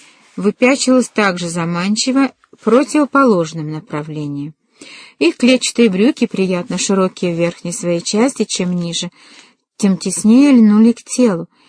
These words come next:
и в самом низу уже совсем наподобие крак обтягивали низенькие, не слишком заметные, но тем не менее сверкающие ботинки. У каждого из джентльменов поперек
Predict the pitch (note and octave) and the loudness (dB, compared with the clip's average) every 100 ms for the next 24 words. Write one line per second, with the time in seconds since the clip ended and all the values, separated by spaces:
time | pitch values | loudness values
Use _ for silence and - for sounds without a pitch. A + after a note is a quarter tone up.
0 | _ _ _ _ _ - A3 - G#3+ G3 | _ _ _ _ _ -2 -2 0 0 2
1 | F#3 F3+ F3+ F3 A#3 C#4 A3 E3+ E3+ D#3+ | 2 0 -2 0 2 2 0 -4 -6 -6
2 | - A3 B3+ B3+ F#3 - E3+ E3+ D#3+ D#3+ | -4 2 4 4 2 -2 -4 -2 -2 -4
3 | E3 - F#3 A#3 - - _ _ _ - | -4 -4 0 0 -2 -12 _ _ _ -8
4 | B3 C#4 C4+ B3 G#3 F#3+ F#3+ A#3+ A#3+ G3 | -2 0 2 2 2 2 2 2 2 0
5 | - F3 F3+ F#3+ - F3+ F3 F3 E3+ G3 | -2 -8 -8 -6 -6 -4 -4 -4 -2 0
6 | A#3+ G#3 E3+ E3+ - E3+ E3+ F#3 A#3 A#3+ | 0 -2 -6 -10 -8 -6 -4 2 4 4
7 | - F#3+ - D#3+ F3 - E3 D#3+ E3 - | 0 -8 -6 -6 -4 -6 -8 -8 -10 -12
8 | - - - _ _ _ - - _ A3 | -14 -16 -20 _ _ _ -20 -20 _ -4
9 | C#4 C#4 A#3 A3 A3 G#3+ - - _ _ | 0 0 2 4 4 2 -4 -14 _ _
10 | - F#3+ G#3+ G3+ G3 A#3 C4 C#4+ C#4+ - | -4 0 2 2 2 4 6 6 2 -2
11 | G#3+ A3+ B3 C4 | -2 2 2 0